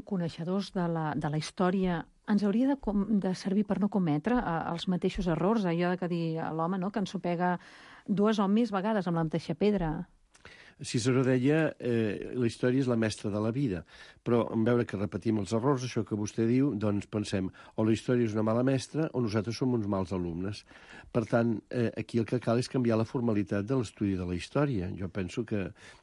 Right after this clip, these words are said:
Speaker 2: que la història hem d'intentar trobar aquell fil d'aigua bona que, enmig de tot el fangueig que hi ha de la història, doncs realment ens dona plenitud com a persones.
Speaker 1: Passa que costa, no? A vegades
Speaker 2: Costa
Speaker 1: trobar,
Speaker 2: molt,
Speaker 1: eh,
Speaker 2: costa molt. És
Speaker 1: treure
Speaker 2: una
Speaker 1: el
Speaker 2: feina.
Speaker 1: gra de la palla, que es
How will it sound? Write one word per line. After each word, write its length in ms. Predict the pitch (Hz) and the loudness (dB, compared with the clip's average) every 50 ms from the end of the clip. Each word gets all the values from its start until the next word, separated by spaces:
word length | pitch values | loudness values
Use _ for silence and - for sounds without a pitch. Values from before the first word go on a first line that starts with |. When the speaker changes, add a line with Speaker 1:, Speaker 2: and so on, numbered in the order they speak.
| _ - 110 104 90 | _ -4 -4 -4 -2
Speaker 2:
que 140 | - 110 104 104 101 98 92 85 80 - - - | 0 0 0 2 2 0 0 -2 -4 -6 -8 -6
la 140 | - 113 107 | -2 -2 -2
història 340 | 98 - - 113 107 113 127 | -2 -2 -2 0 2 2 2
hem 80 | 123 117 | 2 0
d'intentar 600 | 117 117 110 - 117 107 110 98 - 120 110 95 | 0 -2 -2 -2 0 0 0 0 0 0 0 0
trobar 760 | - - 120 127 127 120 113 123 120 120 113 110 123 151 190 - - - - - - - - | 0 0 2 4 4 4 4 4 4 2 2 2 0 0 -2 -4 -8 -16 -20 -20 -16 -8 -6
aquell 320 | 131 117 - 127 120 117 110 | -4 0 2 4 4 2 2
fil 340 | - - - 160 139 123 104 | 0 2 4 4 4 4 4
d'aigua 380 | 95 110 113 117 107 104 113 110 | 2 2 2 2 2 2 0 2
bona 320 | 110 127 127 117 120 147 | 2 2 2 2 0 -2
que, 100 | - - | -2 0
enmig 220 | 110 110 117 110 107 | 0 2 2 2 2
de 100 | 120 107 | 0 0
tot 240 | - 127 107 - 127 120 | 0 -2 -2 0 0 2
el 320 | 113 107 104 98 87 92 | 2 2 0 0 -2 -6
fangueig 580 | - - - 120 117 117 107 113 107 101 - - - | -6 -4 -2 0 0 2 0 0 -2 -4 -6 -8 -6
que 80 | - | -4
hi 100 | 107 104 | -4 -2
ha 140 | 101 98 95 | -2 -2 -4
de 100 | 92 98 | -4 -6
la 140 | 98 101 98 | -6 -6 -8
història, 480 | - - - 117 107 95 101 120 143 143 - - - _ _ | -8 -6 -4 -4 -2 -2 -2 -2 -2 -4 -8 -14 -20 _ _
doncs 300 | - 117 110 101 95 92 | 0 0 0 0 0 -2
realment 500 | 101 117 120 117 117 110 104 104 123 135 - | 0 2 2 2 2 2 2 2 0 0 0
ens 220 | - 110 101 95 101 | -2 -2 -2 0 -2
dona 320 | 101 101 110 113 127 131 - | 0 0 0 0 0 0 0
plenitud 400 | 123 117 110 107 95 - 113 98 - | 0 0 0 0 0 -2 -4 -4 -2
com 160 | 113 113 120 | -2 -2 -2
a 20 | |
persones. 640 | 113 - 117 - - - 92 87 85 85 - - - - - - | -2 -4 -8 -8 -10 -10 -10 -10 -8 -6 -6 -6 -6 -8 -10 -12
Speaker 1:
Passa 180 | - 156 214 - | -8 -6 -6 -8
que 140 | - - | -6 -4
costa, 340 | - 185 175 - - - 160 | -2 -2 -2 -2 -4 -8 -8
no? 140 | 151 170 202 | -6 -6 -4
A 80 | 196 170 | -4 -4
vegades 240 | 160 180 196 190 | -4 -2 -2 0
Speaker 2:
Costa 240 | - 127 127 185 185 | 0 0 2 2 2
Speaker 1:
trobar, 180 | 160 - - - 214 | 2 2 2 2 2
Speaker 2:
molt, 160 | 214 196 165 165 - | 0 0 -2 -4 -8
Speaker 1:
eh, 320 | - - - - - 220 - | -12 -14 -18 -18 -18 -18 -8
Speaker 2:
costa 340 | - 120 117 113 - - 110 | -4 -4 -4 -2 -4 -4 -4
molt. 320 | 107 104 101 101 98 98 - | -4 -2 -2 -4 -4 -2 2
És 20 | |
Speaker 1:
treure 220 | 202 202 208 214 | 4 4 4 4
Speaker 2:
una 20 | 202 | 4
Speaker 1:
el 60 | 202 | 4
Speaker 2:
feina. 80 | 190 202 | 4 2
Speaker 1:
gra 100 | 202 190 185 | 2 2 2
de 80 | 185 | 0
la 80 | 175 - | 0 0
palla, 320 | - 190 180 175 175 170 | 0 0 0 0 0 -2
que 60 | - 175 | -2 -2
es 40 | 156 | -2